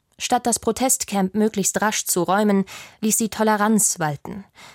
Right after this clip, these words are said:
Mit dem Resultat, dass die Aktivisten immer selbstbewusster wurden, ihre Zahl sich vergrößerte und sie noch eindringlicher auf ihren Forderungen beharrten.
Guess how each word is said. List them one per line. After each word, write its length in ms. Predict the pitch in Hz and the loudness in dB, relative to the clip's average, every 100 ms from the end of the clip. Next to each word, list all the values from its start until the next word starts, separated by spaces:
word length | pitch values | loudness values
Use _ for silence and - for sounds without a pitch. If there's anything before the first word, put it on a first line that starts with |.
| - | -8
Mit 320 | - 165 - - | -2 -2 -2 -2
dem 140 | 160 | 0
Resultat, 800 | 170 165 160 - 185 233 - - | 2 2 0 0 0 0 -4 -4
dass 120 | 233 | -4
die 120 | - | -2
Aktivisten 600 | - - 196 208 - 233 | -2 -2 0 2 0 0
immer 300 | 220 220 247 | 0 0 2
selbstbewusster 800 | 202 226 - - 175 160 - 160 | 0 0 -2 0 0 2 0 0
wurden, 320 | 160 156 160 - - - | 0 -2 -6 -10 -16 -16
ihre 240 | - 202 180 | -2 0 0
Zahl 340 | - 202 208 | 0 2 2
sich 180 | 180 - | 2 0
vergrößerte 760 | 165 175 214 226 220 - 214 214 - - _ | -2 2 2 2 0 0 0 -2 -8 -20 _
und 160 | 220 208 | 0 2
sie 140 | 226 | 4
noch 280 | 226 254 - - | 4 2 -4 0
eindringlicher 800 | 202 214 190 175 170 - 165 - | 2 4 4 2 2 0 -2 -2
auf 120 | 156 | -2
ihren 220 | 190 180 | -2 -2
Forderungen 580 | 185 180 175 160 160 165 | 0 0 0 0 0 0
beharrten. 520 | 180 175 160 - 190 | -2 -4 -6 -10 -16